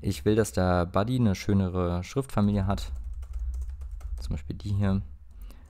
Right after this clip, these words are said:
Dann vergrößern wir dir noch die Line Height, also die Zeilenhöhe.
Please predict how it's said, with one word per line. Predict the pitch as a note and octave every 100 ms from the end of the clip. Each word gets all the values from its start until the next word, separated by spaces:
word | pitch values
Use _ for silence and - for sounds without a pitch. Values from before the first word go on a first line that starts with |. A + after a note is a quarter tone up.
| - - - - - -
Dann | E2+ E2 D#2+ D#2+ - -
vergrößern | - F2+ G2 -
wir | F2+
dir | E2 F2 -
noch | G#2 E2
die | -
Line | F2 F#2+ B2+
Height, | A#2+ - A2+ -
also | E2 E2+ E2 E2+ - - - - -
die | F#2+ F2+ - - -
Zeilenhöhe. | - G2 A#2+ B2 B2+